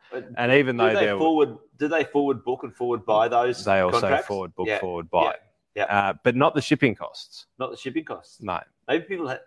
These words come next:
Speaker 1: like, I, I wonder, 'cause Shay, Shay
Speaker 2: 'Cause
Speaker 1: used to
Speaker 2: diesel
Speaker 1: do
Speaker 2: goes
Speaker 1: stuff.
Speaker 2: up, but the, the di-, so the, the shipping companies will go, "Well, we'll have forward contracts on diesel."
Speaker 1: Well, you, I mean,
Speaker 2: So
Speaker 1: often
Speaker 2: it happens later.
Speaker 1: you get, yeah, yeah,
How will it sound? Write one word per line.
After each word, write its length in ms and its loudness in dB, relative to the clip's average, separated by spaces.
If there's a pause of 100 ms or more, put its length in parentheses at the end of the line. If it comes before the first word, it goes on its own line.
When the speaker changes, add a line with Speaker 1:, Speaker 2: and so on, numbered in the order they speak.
(160)
Speaker 1:
like, 220 0
I, 120 6 (120)
I 100 4
wonder, 340 2
'cause 200 0
Shay, 300 4
Shay 20 -
Speaker 2:
'Cause 60 -4
Speaker 1:
used 180 2
to 80 8
Speaker 2:
diesel 200 4
Speaker 1:
do 40 2
Speaker 2:
goes 160 2
Speaker 1:
stuff. 200 6
Speaker 2:
up, 60 -20
but 200 -8
the, 120 -10
the 140 -2
di-, 480 2
so 180 2
the, 240 -2
the 80 -6
shipping 420 2
companies 520 0
will 100 2
go, 240 6
"Well, 160 2
we'll 220 2
have 200 -2
forward 280 -4
contracts 460 0
on 140 -6
diesel." 460 -8 (540)
Speaker 1:
Well, 120 6
you, 180 -4 (400)
I 60 -2
mean, 120 -2
Speaker 2:
So 80 0
Speaker 1:
often 400 4
Speaker 2:
it 120 -4
happens 460 0
later. 500 0 (240)
Speaker 1:
you 80 -14
get, 200 -10 (120)
yeah, 140 4
yeah, 180 2